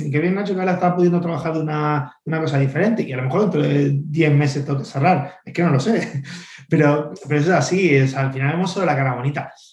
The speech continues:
Y luego una de las partes también relacionada con este tema de mentalidad, que igual sale a colación, pero yo lo saco antes ya, la montaña rusa está ahí, <laughs> es decir, esa parte que hay que gestionarla y es complicada. La gente solo ve la parte, ya te digo, la bonita, la del post que hiciste,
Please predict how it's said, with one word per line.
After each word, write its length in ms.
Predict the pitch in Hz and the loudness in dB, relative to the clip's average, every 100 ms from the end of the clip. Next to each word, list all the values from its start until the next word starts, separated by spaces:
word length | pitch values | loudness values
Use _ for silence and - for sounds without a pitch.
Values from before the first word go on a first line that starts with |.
| _ | _
Y 80 | 143 | -2
luego 140 | 151 | 0
una 120 | 160 170 | 2 2
de 60 | |
las 100 | 170 | 2
partes 340 | - 175 175 160 | 2 0 0 -2
también 640 | 160 180 170 151 135 135 | -2 0 0 0 2 2
relacionada 400 | 139 135 143 156 | 2 0 -2 -2
con 80 | 156 | -4
este 160 | 143 | -4
tema 200 | 143 156 | -4 -2
de 60 | 151 | -2
mentalidad, 540 | 151 143 143 147 165 | -2 0 2 2 2
que 60 | 147 | 0
igual 400 | 127 139 143 135 | 2 2 2 0
sale 240 | - 143 | -2 -4
a 40 | 135 | -2
colación, 420 | 139 135 165 143 | -2 -2 -2 -4
pero 100 | 139 | -2
yo 60 | 135 | -4
lo 60 | |
saco 220 | 131 135 135 | -2 0 0
antes 600 | 139 135 123 - _ _ _ | 0 0 -6 -10 _ _ _
ya, 380 | 139 151 - - - - - _ _ _ _ - | 0 0 -2 -12 -20 -20 -20 _ _ _ _ -4
la 120 | 135 | 2
montaña 380 | 139 139 202 170 | 4 4 2 0
rusa 220 | 156 139 | 0 -4
está 200 | 131 113 | -6 -6
ahí, 240 | 123 185 | -4 -2
<laughs> 40 | 143 | 0
es 80 | 139 | -2
decir, 500 | 135 - 151 127 - - - | -2 0 2 2 -2 -14 -6
esa 220 | 143 170 | 2 4
parte 280 | 175 180 185 | 4 4 2
que 280 | 175 147 143 | 4 4 2
hay 100 | 143 | 0
que 100 | 156 | -4
gestionarla 680 | 147 135 - 127 135 208 151 | -4 -4 -2 -2 0 0 0
y 60 | |
es 120 | 147 - | 0 0
complicada. 720 | 135 120 120 151 175 - - _ - | 0 0 -2 -2 -2 -4 -12 _ -16
La 80 | - | -6
gente 220 | 147 143 | -4 -2
solo 240 | 165 160 | 0 2
ve 120 | 160 | 2
la 100 | 156 | 2
parte, 240 | 143 143 147 147 143 139 | 2 2 2 2 2 2
ya 120 | 135 | 2
te 60 | |
digo, 120 | 151 160 | 2 0
la 100 | 120 | 0
bonita, 340 | 123 175 151 | -2 -2 0
la 120 | 143 | 0
del 360 | 135 135 139 131 | 2 2 0 -2
post 180 | 143 - | -6 -6
que 80 | 135 | -8
hiciste, 460 | 214 220 170 170 | -8 -4 0 0